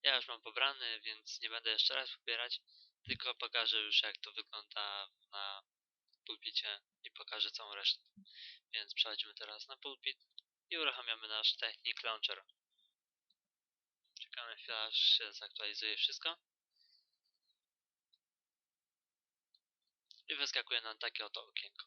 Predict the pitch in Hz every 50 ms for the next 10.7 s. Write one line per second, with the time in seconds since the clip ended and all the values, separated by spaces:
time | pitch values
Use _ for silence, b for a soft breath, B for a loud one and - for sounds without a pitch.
0 | _ _ _ _ _ _ _ - 151 143 - 127 120 113 113 113 110 110 107 110
1 | 107 107 110 107 107 107 107 104 - _ _ B B B B B B 196 196 B
2 | _ _ _ _ _ _ _ _ _ - 120 110 104 101 98 98 - - - -
3 | - - 127 117 113 110 110 107 104 104 104 110 110 110 110 110 107 104 101 98
4 | 98 - _ _ _ _ _ _ _ _ - - 110 110 107 104 104 101 98 98
5 | 98 98 101 _ _ _ _ _ _ _ _ _ _ _ _ _ _ _ _ _
6 | - - 123 117 113 113 _ _ _ - - - 110 107 _ _ _ _ _ _
7 | _ - 120 113 - 117 107 104 - - 117 113 - - - - - 107 101 -
8 | - - - 110 104 104 107 107 117 120 123 117 117 117 117 B B B B B
9 | B B B - - 117 110 107 104 101 104 - - - - - - - 110 107
10 | 107 110 107 107 107 104 104 101 101 - 110 110 110